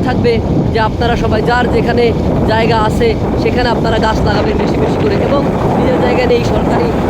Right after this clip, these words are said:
রাস্তার পাশে বা যে কোনো জায়গায় ফাঁকা জায়গা পড়ে থাকলে আপনারা একটি, দুটি, পাঁচটি, দশটি গাছ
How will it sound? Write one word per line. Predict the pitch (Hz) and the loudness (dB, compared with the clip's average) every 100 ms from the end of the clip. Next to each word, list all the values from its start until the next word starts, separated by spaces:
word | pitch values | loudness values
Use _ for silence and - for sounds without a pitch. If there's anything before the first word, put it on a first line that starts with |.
| - | 0
রাস্তার | 214 - 233 226 | 0 0 0 0
পাশে | 220 233 233 | 0 0 0
বা | 214 | 0
যে | 214 240 | 0 0
কোনো | 262 262 | 0 0
জায়গায় | 254 240 233 | 0 0 0
ফাঁকা | - 226 | 0 0
জায়গা | 226 226 | 0 0
পড়ে | 220 226 | 0 0
থাকলে | 240 233 | 0 0
আপনারা | 202 208 208 104 - - - | 0 0 0 2 2 2 2
একটি, | 208 - | 0 0
দুটি, | - - - | 0 2 2
পাঁচটি, | 185 190 - | 0 0 0
দশটি | 202 - - | 0 0 0
গাছ | - 185 | 0 0